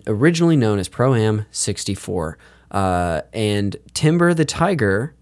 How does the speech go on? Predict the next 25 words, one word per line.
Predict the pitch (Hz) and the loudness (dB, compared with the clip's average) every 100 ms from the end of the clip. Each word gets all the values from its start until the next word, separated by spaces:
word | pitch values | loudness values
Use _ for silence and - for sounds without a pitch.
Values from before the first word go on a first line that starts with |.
| _ | _
is | 127 127 | 2 4
already | 165 175 107 | 6 4 2
a | |
huge | 95 - 135 131 - _ | -2 2 4 4 -2 _
part | - 139 143 | 2 4 4
of | 131 | 4
this | 139 135 | 0 2
game. | 135 131 139 | 2 2 4
I | 123 | 2
mean, | 101 | 0
the | |
story | - 113 113 | 0 0 2
centers | 104 107 113 110 | 0 0 0 -2
around | 110 110 113 110 | -2 0 0 -2
Timber, | 113 113 110 | 0 0 2
but | 98 95 - - - | 0 -2 -4 -20 -12
was | - 107 98 | -2 -2 0
going | 104 110 | -2 -2
to | 104 | -2
be | 113 | -4
the | 104 98 - _ _ | -2 -4 -6 _ _
primary | - 120 120 113 110 | 2 4 4 2 2
character. | - 107 104 101 113 107 104 | 0 -2 -2 -2 -2 -2 -2
And | - 117 117 110 107 - _ - | -2 0 2 0 -4 -12 _ 4
also, | 170 359 - 101 87 120 | 4 4 0 0 0 -2